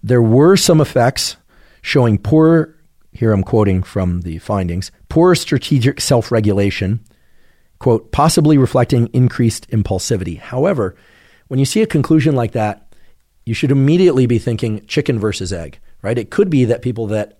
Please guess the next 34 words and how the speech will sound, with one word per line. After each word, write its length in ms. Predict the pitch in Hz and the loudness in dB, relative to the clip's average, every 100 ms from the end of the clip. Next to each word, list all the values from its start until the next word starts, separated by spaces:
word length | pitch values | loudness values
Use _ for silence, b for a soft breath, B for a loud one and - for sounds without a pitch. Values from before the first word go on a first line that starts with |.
| - | -12
are 100 | 95 | -10
more 220 | 95 95 | -8 -8
impulsive 640 | 90 - 151 147 139 120 - B B B | -10 -4 -4 0 0 0 -6 B B B
and 200 | 104 101 | -2 0
that 240 | 104 104 | 0 -2
have 340 | - 110 92 - b b b b b b _ _ _ - | -2 -2 -2 -6 b b b b b b _ _ _ -6
less 360 | 107 127 - - _ _ _ _ _ - | 0 0 0 -12 _ _ _ _ _ -14
strategic 520 | - 113 151 123 123 | -6 -2 0 0 0
self-regulation 800 | 135 104 110 101 104 120 - 139 - | -2 -2 -2 -2 0 -2 -2 -6 -4
are 100 | 120 | -2
more 220 | 117 113 | 0 0
likely 500 | 107 123 - 113 95 | 0 -2 -2 -6 -6
to 160 | 90 - | -10 -10
take 220 | 98 - | -10 -10
ecstasy 600 | 92 - 98 - 90 82 _ | -14 -12 -12 -8 -8 -10 _
four 240 | _ 95 82 | _ -12 -10
hundred 200 | 85 73 | -14 -14
and 120 | - | -18
fifty 240 | - 78 | -18 -18
times. 400 | - - 139 - _ | -18 -16 -16 -18 _
You 80 | 101 | -12
could 160 | 107 92 | -10 -10
conclude 400 | 92 - 98 90 | -10 -10 -10 -6
that, 260 | 120 - - | -6 -4 -4
or 240 | 185 190 | 0 2
you 100 | 175 | 0
could 160 | - 120 | -4 -4
conclude 480 | 131 120 139 131 107 B B - | -4 0 0 0 -2 B B -6
that 100 | 117 | -4
people 180 | 127 120 | -2 -2
who 80 | 107 | -4
have 80 | |
taken 340 | - 180 180 139 | 0 0 2 0
ecstasy 600 | 113 - 107 - 107 | 0 -4 -8 -4 -4